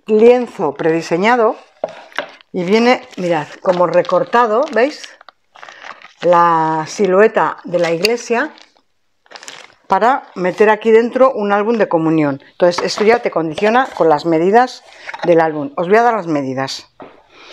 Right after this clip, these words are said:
porque así os hacéis mejor a la idea. Mirad, el interior, ¿eh? Veintidós con siete.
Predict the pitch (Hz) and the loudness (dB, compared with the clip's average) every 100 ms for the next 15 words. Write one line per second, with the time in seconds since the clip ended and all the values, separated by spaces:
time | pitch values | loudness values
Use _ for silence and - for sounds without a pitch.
0 | - - - - - - - - - - | -20 -20 -20 -18 -16 -16 -18 -20 -20 -20
1 | - - - - - - - - - - | -20 -20 -20 -20 -20 -16 -8 -8 -8 -4
2 | 175 165 185 170 - 240 226 208 220 202 | 0 2 2 0 2 2 2 2 0 0
3 | - 156 143 147 160 180 143 - - - | 0 0 0 0 2 0 -2 -8 -10 -10
4 | _ - _ _ - - - - - - | _ -20 _ _ -20 -20 -20 -20 -20 -10
5 | - - - - _ - 170 156 139 - | -6 -6 -6 -20 _ -10 -4 -4 -4 -10
6 | - _ _ _ - - - - - - | -20 _ _ _ -20 -12 -12 -12 -18 -4
7 | 185 196 208 202 208 226 190 190 262 - | 2 2 2 2 2 4 4 2 2 0
8 | - 190 190 190 185 208 254 254 - 190 | 0 2 2 0 0 4 4 2 0 0
9 | 185 240 254 254 359 | 0 2 2 2 -4